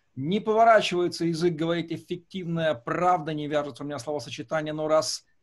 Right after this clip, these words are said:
этот навык оказался в списке навыков подкаста «Траблшутинг», так тому и быть. Будем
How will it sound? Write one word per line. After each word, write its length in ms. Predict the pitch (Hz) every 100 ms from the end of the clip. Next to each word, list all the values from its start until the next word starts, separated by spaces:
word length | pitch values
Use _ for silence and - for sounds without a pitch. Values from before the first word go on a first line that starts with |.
| _
этот 320 | 147 147 147 -
навык 400 | 156 151 147 147
оказался 560 | 156 135 151 135 120
в 60 | 117
списке 340 | - 120 -
навыков 400 | 131 131 123 120
подкаста 480 | 147 156 180 170 170
«Траблшутинг», 720 | 165 160 165 160 196 185 139 _ _ _ _
так 380 | - 196 160 - _ _ _ -
тому 420 | 175 160 139 113 _ _
и 100 | 190
быть. 320 | 151 131 - _ _
Будем 380 | 139 180 233 208